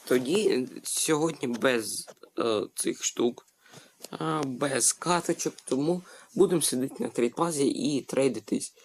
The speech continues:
А, цей. М, просто на трейдплазі сидіти, а,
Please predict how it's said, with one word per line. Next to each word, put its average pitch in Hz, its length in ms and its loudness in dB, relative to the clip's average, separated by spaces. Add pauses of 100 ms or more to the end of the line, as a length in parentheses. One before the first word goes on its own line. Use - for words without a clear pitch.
(520)
А, 123 300 2 (1200)
цей. - 280 -2 (800)
М, 117 340 2 (2250)
просто 131 520 2
на 113 180 2
трейдплазі 127 520 -2
сидіти, 113 600 -4 (400)
а, 117 320 -2